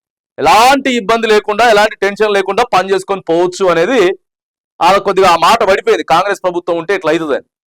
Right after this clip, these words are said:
ఇక ఇప్పుడు కూడా మరి అదే కథ. జర మార్పు చేయరు, మార్పు చేస్తామని చెప్పిరు కదా. అంతమంది ఏజెంట్లు ఆడికి వెళ్ళి మొత్తం నూకండి, బయటికి నూకండి ఏజెంట్లను అందరినీ. అవసరమైతే ప్రభుత్వ ఉద్యోగులు ఒకళ్ళో ఇద్దరిలో పెంచండి ఆడ.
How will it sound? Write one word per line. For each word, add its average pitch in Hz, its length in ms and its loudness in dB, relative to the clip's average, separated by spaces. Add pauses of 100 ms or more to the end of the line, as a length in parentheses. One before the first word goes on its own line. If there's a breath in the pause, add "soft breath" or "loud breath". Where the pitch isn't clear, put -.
(200)
ఇక 170 80 -4 (100)
ఇప్పుడు 202 220 -4
కూడా 233 100 2 (120)
మరి 175 240 0
అదే 196 180 -4
కథ. 175 160 -2 (1800)
జర 165 120 0 (120)
మార్పు 226 360 0
చేయరు, 254 260 2 (920)
మార్పు 233 400 0
చేస్తామని 254 420 0
చెప్పిరు 262 320 -2
కదా. 151 140 0 (1500)
అంతమంది 247 380 0 (120)
ఏజెంట్లు 262 340 2
ఆడికి 208 200 0
వెళ్ళి 254 240 0
మొత్తం 247 220 0 (440)
నూకండి, 247 380 0
బయటికి 262 260 0
నూకండి 262 320 0
ఏజెంట్లను 247 360 0
అందరినీ. 226 340 -4
అవసరమైతే 254 440 -2
ప్రభుత్వ 233 380 -2
ఉద్యోగులు 240 360 -2
ఒకళ్ళో 240 300 0
ఇద్దరిలో 247 320 0
పెంచండి 254 360 0
ఆడ. 165 100 2